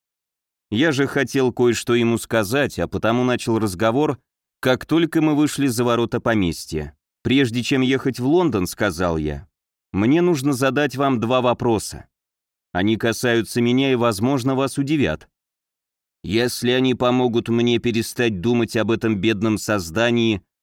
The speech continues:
то мне нет дела, как они на меня подействуют. Прошу вас, удивите меня, сэр, как можно скорее".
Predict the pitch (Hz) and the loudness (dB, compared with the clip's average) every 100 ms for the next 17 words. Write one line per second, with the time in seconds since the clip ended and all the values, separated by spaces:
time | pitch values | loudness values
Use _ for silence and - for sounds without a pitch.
0 | _ _ _ 123 131 143 151 156 156 131 | _ _ _ 0 2 4 4 4 2 0
1 | 127 160 151 127 131 120 123 120 113 110 | 0 2 2 0 -2 0 0 2 2 2
2 | 107 107 107 101 95 90 - - 87 82 | 2 2 0 0 0 0 -4 -4 -4 -4
3 | - _ _ _ _ _ 110 117 107 139 | -10 _ _ _ _ _ -2 -2 -2 0
4 | 185 123 82 - 107 123 139 185 180 160 | 0 0 -4 -4 -2 0 0 -2 -4 0
5 | 156 147 127 - 139 131 - 113 113 120 | 2 2 0 -2 0 0 -2 -2 0 0
6 | 101 123 - 127 123 90 73 67 | 0 -2 -2 -2 0 0 -2 -6